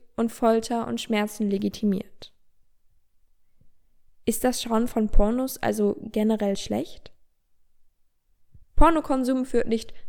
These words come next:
zwangsläufig zu negativen Konsequenzen und viele Faktoren beeinflussen das, aber das Risiko besteht. Ob man das eingeht oder nicht,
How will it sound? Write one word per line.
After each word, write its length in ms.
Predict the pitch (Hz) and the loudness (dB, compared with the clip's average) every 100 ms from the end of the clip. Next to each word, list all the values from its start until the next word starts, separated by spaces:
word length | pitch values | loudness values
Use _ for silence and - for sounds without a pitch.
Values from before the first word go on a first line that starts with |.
| - | -8
zwangsläufig 840 | - 208 226 - 196 185 - 185 | -2 0 0 -2 -6 -6 -8 -10
zu 140 | - | -8
negativen 500 | 190 190 202 - - | -6 -4 -6 -8 -14
Konsequenzen 840 | - 208 202 - - - 208 226 226 - - - | -12 -12 -10 -12 -12 -12 -12 -14 -16 -18 -20 -6
und 220 | - 233 - - - | -2 0 -2 -12 -16
viele 420 | - 269 277 254 - | -2 2 2 0 -2
Faktoren 540 | 254 226 - 240 233 | -6 -6 -2 0 0
beeinflussen 720 | 226 - 233 240 214 - - | -2 -2 -4 -4 -8 -8 -12
das, 380 | - - - - - | -12 -16 -18 -20 -8
aber 420 | - 247 262 - - | -2 0 0 -2 -6
das 300 | - 247 - | -4 -4 -2
Risiko 480 | 240 220 226 226 226 | -2 0 -2 0 0
besteht. 640 | 220 214 - 226 - - - - _ _ _ - _ - - - - - | 0 -4 -8 -12 -14 -20 -20 -20 _ _ _ -20 _ -20 -20 -20 -20 0
Ob 140 | 247 240 | 2 2
man 140 | 247 | 2
das 160 | 226 - | 0 0
eingeht 560 | - 294 254 254 247 | 0 0 0 0 0
oder 180 | - 214 | -2 -2
nicht, 520 | 214 285 381 - - | -2 -2 -4 -12 -20